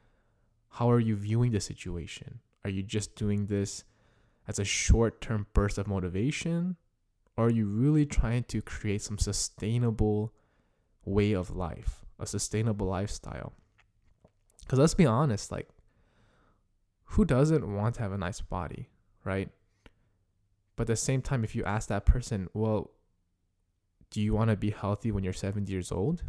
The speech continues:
Do you wanna have a nice body when you're seventy?" And everyone's gonna answer yes. Of course, everyone wants to be healthy unt-, into their old age. But when you don't think about that, then it, that affects your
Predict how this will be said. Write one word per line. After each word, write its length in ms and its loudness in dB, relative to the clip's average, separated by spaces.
Do 120 -14
you 80 2
wanna 180 2
have 120 -2
a 60 -2
nice 240 4
body 340 2
when 160 -2
you're 80 -4
seventy?" 720 -2
And 240 -2
everyone's 340 6
gonna 160 -2
answer 360 -4
yes. 300 -4
Of 120 -10
course, 440 0
everyone 540 -2
wants 280 -4
to 100 -8
be 140 -4
healthy 380 -6
unt-, 200 -10
into 240 -6
their 200 -2
old 220 -8
age. 340 -8
But 120 2
when 140 2
you 80 2
don't 200 4
think 480 -6
about 380 0
that, 300 -12
then 120 0
it, 120 0
that 260 0
affects 580 4
your 280 -4